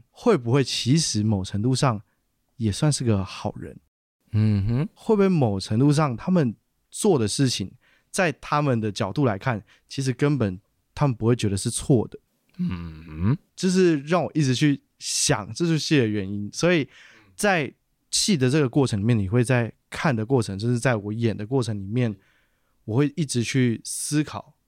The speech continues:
Speaker 1: 这件事情。
Speaker 2: 嗯。
Speaker 1: 但如果我们停止思考了，就可能会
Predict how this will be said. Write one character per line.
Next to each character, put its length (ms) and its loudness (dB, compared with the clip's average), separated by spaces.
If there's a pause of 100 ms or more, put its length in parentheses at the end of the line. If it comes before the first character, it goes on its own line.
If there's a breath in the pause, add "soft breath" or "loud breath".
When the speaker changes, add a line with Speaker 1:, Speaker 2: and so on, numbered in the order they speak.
(580)
Speaker 1:
这 120 0
件 180 0
事 220 -4
情。 220 -12
Speaker 2:
嗯。 320 2 (240)
Speaker 1:
但 180 -2
如 240 2
果 160 4
我 80 0
们 160 -4
停 160 0
止 140 0
思 260 -2
考 220 -10
了， 140 -20 (260)
就 180 -4
可 140 -10
能 140 -10
会 340 2